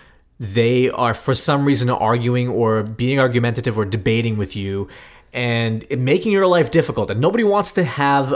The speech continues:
a difficult life all the time. So we wanted to give you some tools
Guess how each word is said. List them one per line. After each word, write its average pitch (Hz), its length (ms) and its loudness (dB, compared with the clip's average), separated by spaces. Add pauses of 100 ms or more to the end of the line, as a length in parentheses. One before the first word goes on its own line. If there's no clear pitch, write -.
a 139 80 2
difficult 120 520 0
life 117 260 -2
all 110 140 0
the 104 80 -6
time. 185 320 -2
So 117 140 0
we 117 80 2
wanted 123 280 -2
to 123 60 -6
give 104 200 -2
you 110 100 -4
some 147 180 -4
tools 135 720 0